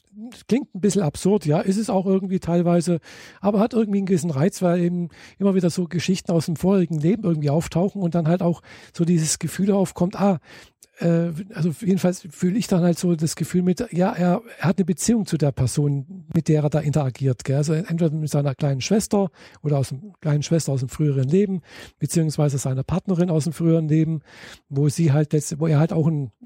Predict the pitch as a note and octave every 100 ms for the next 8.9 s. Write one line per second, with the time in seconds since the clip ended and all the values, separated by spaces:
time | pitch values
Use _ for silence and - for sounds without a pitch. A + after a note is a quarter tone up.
0 | - D#3 - D3+ D#3 B2 D#3 - E3 D#3
1 | C#3 - D#3 - D#3 D3 - D3+ D3+ C#3
2 | - C#3+ C#3+ C3+ D3+ C#3 C3+ C3 C3 D#3
3 | - D3+ C#3 C#3 - D3 D3+ C#3+ C#3+ D#3+
4 | E3 D3+ D#3 C#3 D#3 D3+ C3+ - - -
5 | - - F3 E3+ F3+ E3+ E3 D#3+ E3 D#3+
6 | D#3 - C3+ D#3+ E3 D3+ - - - _
7 | - F#3 E3 C#3+ E3+ D#3+ F#3 - A3 A3
8 | G#3 G3 D#3+ C#3+ F#3+ F#3 - D3+ E3